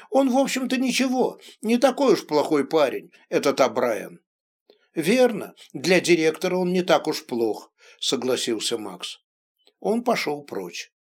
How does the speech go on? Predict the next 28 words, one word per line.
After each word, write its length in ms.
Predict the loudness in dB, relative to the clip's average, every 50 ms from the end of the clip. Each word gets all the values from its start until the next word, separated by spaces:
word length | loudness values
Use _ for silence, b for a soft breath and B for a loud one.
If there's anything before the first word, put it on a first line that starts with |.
| _ _ _ B B B B B B B
Я 220 | B 0 0 0 2
подождал, 600 | 0 0 2 2 2 2 0 -2 -2 -2 -4 -2
пока 300 | -4 -4 -2 0 -2 -2
Макси 380 | 0 -4 -6 -6 -4 -4 -4
не 140 | -4 -4 -4
скроется 580 | -4 -4 -2 0 0 2 0 0 -2 -4 -4 -4
из 280 | -4 -4 -6 -6 -10
виду. 380 | -10 -12 -12 -12 -14 -16 -16 _ _ _ _ B B B B B B
Мне 280 | -4 0 0 0 2 0
не 120 | 0 0
хотелось, 480 | 2 0 0 0 0 0 0 2 0 -2
чтобы 340 | 0 0 0 0 2 2 0
он 140 | 0 0
видел, 520 | -2 -2 -2 -2 -2 0 0 -2 -2 -2 B B B B _
как 260 | -2 -2 -2 0 0
я 120 | 0 0 0
снимаю 500 | 0 -2 -4 -2 -2 0 -2 -2 -2 -4
свою 320 | -4 -4 -2 -2 -2 -2
фуражку. 680 | -4 -6 -6 -4 -4 -4 -4 -6 -10 -12 -16 -18 -20 _ _ _ _ _ b b b b b b b b b
Я 260 | -4 0 2 2 2
робко 380 | 2 2 0 0 0 -2 -4 -4
постучал 680 | -2 -4 -4 -4 -4 -6 -6 -4 0 0 0 0 -2
в 100 | -4 -8
дверь, 460 | -10 -10 -8 -8 -8 -10 -10 -12 -16 _ _ _ _ B B B B B B B B
послышался 720 | -2 0 0 0 -2 -2 -2 -2 -2 -2 0 0 0 0
приятный 680 | 0 0 -2 0 0 0 0 0 0 -2 -2 -4 -2 -2
низкий 380 | -2 -4 -6 -4 -4 -4 -6
голос. 540 | -4 -4 -4 -4 -4 -6 -8 -12 -14 -14 -18